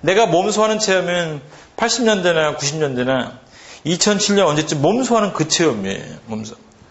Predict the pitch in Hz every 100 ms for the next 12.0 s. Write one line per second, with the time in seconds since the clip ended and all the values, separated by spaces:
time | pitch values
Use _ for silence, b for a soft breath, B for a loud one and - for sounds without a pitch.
0 | B B B B 202 226 208 202 214 208
1 | 180 - - 294 311 277 247 214 170 185
2 | 202 196 180 180 175 - - _ _ _
3 | 185 170 160 147 147 185 - B B B
4 | B B B _ _ _ - 185 196 202
5 | 185 - - 202 202 196 180 160 156 180
6 | 175 165 175 156 139 143 160 147 139 139
7 | 135 202 226 214 190 175 - 180 170 170
8 | 196 208 160 196 208 196 160 175 165 156
9 | 151 139 135 147 147 139 - - 254 247
10 | 220 180 156 143 - 127 127 - - B
11 | B B 139 170 127 143 110 90 87 92